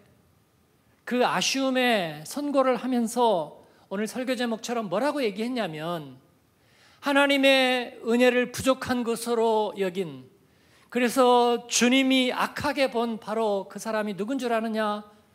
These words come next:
"바로 네가 그 사람이다. 바로 네가 그 사람이다." 얘기하고 있습니다. 그런데 이 얘기에는 두 가지 중의적인 표현이 담겨 있습니다. "네가 그 사람이라"고 말하는 데에는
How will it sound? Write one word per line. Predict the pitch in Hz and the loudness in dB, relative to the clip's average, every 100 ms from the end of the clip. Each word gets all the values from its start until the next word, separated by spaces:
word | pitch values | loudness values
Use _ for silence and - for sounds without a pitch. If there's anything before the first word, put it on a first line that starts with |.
| _ | _
"바로 | - 175 202 190 170 | -10 -4 0 0 0
네가 | 175 180 165 160 | -4 -2 -4 -6
그 | 147 | -12
사람이다. | 160 147 143 139 - - _ _ _ _ _ _ | -10 -10 -12 -18 -20 -20 _ _ _ _ _ _
바로 | 156 226 269 | -6 0 0
네가 | 226 233 - | 0 -2 -4
그 | |
사람이다." | 180 202 180 160 170 151 | -6 -6 -6 -6 -10 -10
얘기하고 | 151 165 143 | -16 -16 -18
있습니다. | - - - _ _ - | -20 -20 -20 _ _ -14
그런데 | - 233 247 247 240 - - - | -2 0 4 2 2 -8 -14 -4
이 | 240 277 233 185 | 0 2 2 0
얘기에는 | 202 220 214 214 165 - | 0 -2 -4 -6 -8 -14
두 | - 165 | -12 -4
가지 | 220 208 233 220 | -2 -2 -6 -6
중의적인 | 170 190 214 214 208 220 | -4 -2 0 -2 -4 -6
표현이 | - 247 226 220 | -4 -4 -4 -6
담겨 | 165 196 208 | -6 -2 -2
있습니다. | 202 185 156 131 123 _ _ _ _ _ - | -4 -8 -8 -10 -16 _ _ _ _ _ -12
"네가 | 165 220 233 220 208 202 | -2 0 2 2 0 -6
그 | 226 | -6
사람이라"고 | 220 214 202 190 185 180 175 175 165 | -4 -2 -2 -2 -2 -2 -4 -4 -4
말하는 | 151 143 143 | -2 -4 -6
데에는 | 143 127 123 123 | -6 -8 -10 -16